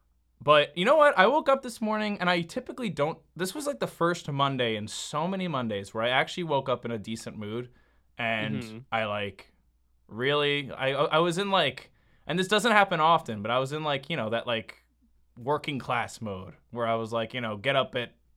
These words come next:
Speaker 1: which I didn't get up at six A M, but, like, you know that, you know what I mean? Like the, uh, the, the blue collar worker who just gets up nice and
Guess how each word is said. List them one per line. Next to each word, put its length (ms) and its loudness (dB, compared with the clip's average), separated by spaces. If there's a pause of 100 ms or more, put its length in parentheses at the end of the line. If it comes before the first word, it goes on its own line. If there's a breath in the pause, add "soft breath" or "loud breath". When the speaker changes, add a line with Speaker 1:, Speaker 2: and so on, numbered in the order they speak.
(300)
Speaker 1:
which 180 -6
I 100 4
didn't 200 -2
get 100 0
up 160 4
at 80 -8
six 360 -12
A 40 -8
M, 300 -8
but, 140 -6
like, 240 -4
you 60 -6
know 120 -2
that, 160 -2
you 80 -6
know 80 0
what 80 0
I 40 -2
mean? 220 -2
Like 300 0
the, 180 -4
uh, 180 0 (300 loud breath)
the, 140 0
the 160 -2
blue 280 4
collar 380 6
worker 480 0
who 140 -10
just 380 -10
gets 260 -2
up 320 4 (160)
nice 260 -2
and 220 -6